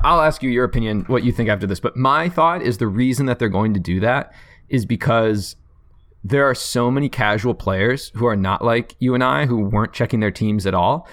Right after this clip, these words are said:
Actually, there were even experienced F P Lers who just stopped, you know, like, really, you know, I've listened to some other podcasts, like, podcast hosts that were just like,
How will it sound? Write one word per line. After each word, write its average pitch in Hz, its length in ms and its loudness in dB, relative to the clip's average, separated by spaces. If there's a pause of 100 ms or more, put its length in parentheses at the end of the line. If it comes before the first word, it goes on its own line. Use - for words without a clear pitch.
(140)
Actually, 220 300 -2
there 175 100 2
were 175 80 2
even 202 540 0
experienced 165 760 -2
F - 160 -2
P 127 160 2
Lers 123 360 0
who 139 100 0
just 135 240 -2
stopped, - 500 -4 (200)
you 123 100 0
know, 120 160 2
like, 107 180 0
really, 127 440 2
you 113 80 0 (280)
know, 117 60 2
I've 127 100 0
listened 139 260 0
to - 40 -8
some 120 100 0
other 113 140 0
podcasts, - 480 -4
like, 85 160 -4 (180)
podcast 104 380 -2
hosts 76 240 -8
that - 160 -4
were 90 80 -4
just 90 200 -6
like, 82 260 -4